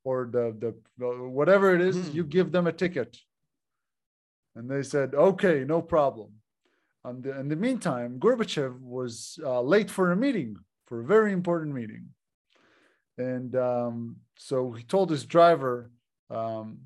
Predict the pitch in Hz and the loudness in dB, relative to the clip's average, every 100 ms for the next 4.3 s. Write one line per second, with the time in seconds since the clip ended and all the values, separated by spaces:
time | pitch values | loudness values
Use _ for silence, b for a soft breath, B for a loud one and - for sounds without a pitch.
0 | - 139 151 151 180 160 139 147 147 160 | -10 -2 -2 0 0 2 4 4 4 0
1 | 143 131 123 123 120 - 139 135 143 151 | 0 -2 -2 -4 -4 -6 -4 -2 2 2
2 | 139 135 151 180 170 165 156 143 147 135 | 2 2 4 6 6 2 0 0 0 0
3 | 143 143 127 123 123 160 160 151 143 127 | -4 -6 -6 -6 0 2 2 0 -2 -2
4 | 143 151 | -2 -2